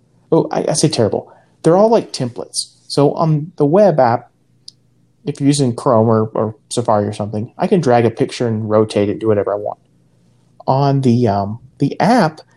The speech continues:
it's like, here are three sockets that you can put photos. And then here are three different page styles. One of them has a pa-, picture across the top and two on the sides.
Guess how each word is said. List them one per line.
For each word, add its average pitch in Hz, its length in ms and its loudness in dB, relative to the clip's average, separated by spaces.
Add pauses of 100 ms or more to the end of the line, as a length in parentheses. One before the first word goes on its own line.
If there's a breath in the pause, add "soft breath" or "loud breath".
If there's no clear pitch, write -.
(120)
it's 143 160 -2
like, 120 340 0
here 190 260 4
are 139 100 2
three 151 280 -2
sockets - 720 -4 (380)
that 127 100 2
you 123 120 -4
can 127 100 -2
put - 160 0
photos. - 520 -2 (340)
And 120 120 2
then 113 120 4
here 156 220 -2
are 147 40 0
three 151 220 0
different 143 280 0
page 131 280 -2
styles. 98 460 -6
One 123 180 2
of 139 60 0
them 139 100 0
has 110 200 0
a 101 80 -8
pa-, - 460 -2
picture 123 240 -4
across 101 300 -2
the - 80 -8
top 160 280 0
and 110 160 -6
two 143 220 2
on 127 120 2
the 117 60 2
sides. - 540 -4